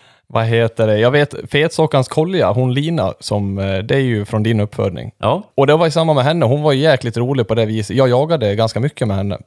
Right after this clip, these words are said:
Speaker 1: Och släppte henne på dagtid, så hon jagade ju älg då och, eh, vildsvin och, ja, det hon fick tag i. Jagar man med henne på nätterna så var det ju, jag såg ju både vildsvin och älg flera gånger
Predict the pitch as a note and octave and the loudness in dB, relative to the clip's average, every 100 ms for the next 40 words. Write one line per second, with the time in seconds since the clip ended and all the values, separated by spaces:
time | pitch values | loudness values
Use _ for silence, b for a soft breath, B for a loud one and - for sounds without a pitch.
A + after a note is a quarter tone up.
0 | _ A#2+ A#2 G#2+ G#2 A#2+ - D#3 A#2+ G#2 | _ 2 4 4 2 0 0 0 0 -2
1 | G#2+ A#2 D3+ C3+ A2 A2 A#2+ C3 A2+ C#3 | 2 2 2 -4 -2 -2 -2 2 2 2
2 | A#2 F#2+ G2+ F#2 F2+ E2+ G2+ - G#2+ G2 | 0 0 -2 -4 -6 -6 -8 -6 -4 -4
3 | G2+ F#2+ - G2+ F#2 F#2 F#2+ - A#2 F#2 | -4 -6 -8 -6 -6 -6 -8 -4 -4 -2
4 | G#2+ G#2 - G2 A#2+ A2 C2+ - - _ | -2 -2 -4 -4 -2 -2 -4 -14 -20 _
5 | _ F#2+ C#3+ D#3+ D#3+ C#3 C3+ B2+ - D#3 | _ -2 2 2 2 2 2 0 2 0
6 | - C#3+ G#2+ A#2 A#2 A2 G#2 G#2 G2 B1+ | 0 -2 0 2 2 2 0 -2 -4 -6
7 | - _ C3 G#2+ - C#3 D3+ D#3+ B2+ A2+ | -14 _ -4 -2 0 -2 -2 -4 -4 -2
8 | A2 B2+ - A#2 F2+ G#2+ - A2 G2+ F#2 | -2 -4 -4 -4 -2 -4 -2 -2 -2 -2
9 | A2+ A#2 G#2 A#2 D#3 A2+ | 0 2 2 0 0 -2